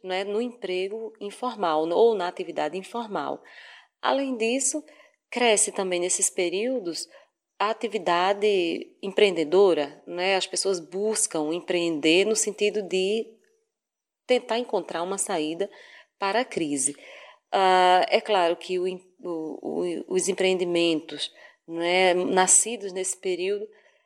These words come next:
é, eles são muito frágeis, mas acabam sendo ali uma saída para o trabalhador. E para o empregador, né, resta, é, tentar sobreviver a partir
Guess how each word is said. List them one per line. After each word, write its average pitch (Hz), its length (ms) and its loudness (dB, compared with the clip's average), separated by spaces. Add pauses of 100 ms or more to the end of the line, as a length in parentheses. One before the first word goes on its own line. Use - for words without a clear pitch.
(260)
é, 190 340 -2
eles 202 140 0
são 214 160 0
muito 220 200 -4
frágeis, 180 720 -2 (300)
mas 214 320 2
acabam 220 320 0
sendo 202 300 -2
ali 185 220 0
uma 202 160 -2
saída 196 540 0 (340)
para 190 220 2
o 190 60 4
trabalhador. 208 680 -2 (380)
E - 80 -16
para 214 380 4
o 208 100 4
empregador, 202 800 2 (480)
né, 202 500 0
resta, 208 720 2 (720)
é, 170 600 -2
tentar 208 280 2
sobreviver 185 920 0
a 196 140 -4
partir 185 640 -4